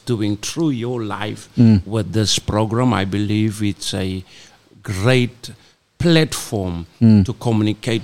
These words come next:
Speaker 1: with people all
Speaker 2: Yeah.
Speaker 1: over the world,
Speaker 2: Yeah.
Speaker 1: you know, advancing God's kingdom. And so
Speaker 2: Mm.
Speaker 1: God bless you. Thank you to all the listeners who
Speaker 2: Yeah.
Speaker 1: have tuned in today, those who got online.
Speaker 2: Yeah.
Speaker 1: God bless you all.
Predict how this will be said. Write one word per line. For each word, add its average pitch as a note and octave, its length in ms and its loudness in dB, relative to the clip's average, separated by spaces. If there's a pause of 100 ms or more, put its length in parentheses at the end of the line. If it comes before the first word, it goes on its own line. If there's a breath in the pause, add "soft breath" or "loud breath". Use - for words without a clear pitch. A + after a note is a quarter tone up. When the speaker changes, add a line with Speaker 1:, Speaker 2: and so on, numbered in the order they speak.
Speaker 1:
with - 180 -6
people A2 380 -2
all G#2+ 320 2
Speaker 2:
Yeah. G#2+ 200 6
Speaker 1:
over B2+ 220 0
the C#3+ 160 0
world, F#2+ 400 -2 (140)
Speaker 2:
Yeah. G#2+ 180 6
Speaker 1:
you G#2+ 60 6
know, G#2+ 240 0
advancing G2 1000 -4 (380 loud breath)
God's G#2 360 -2
kingdom. A2 480 -2
And G2 160 -2
so G#2+ 120 0
Speaker 2:
Mm. A#2 80 8
Speaker 1:
God G#2 280 4
bless A#2 320 -2
you. C#3 120 -2
Thank A#2+ 280 -2
you A#2+ 100 -2
to - 120 -4
all G#2+ 220 0
the A2 100 0
listeners D3+ 560 0 (320 loud breath)
who A2 240 4
Speaker 2:
Yeah. G#2+ 60 6
Speaker 1:
have - 220 0
tuned B2+ 640 0
in C3 280 4
today, A#2 580 0
those A2+ 380 -2
who A#2+ 80 -4
got G#2+ 240 -4
online. A2 760 0
Speaker 2:
Yeah. A#2 320 6
Speaker 1:
God A2+ 380 0
bless A#2 360 0
you G#2+ 120 -2
all. B2 420 2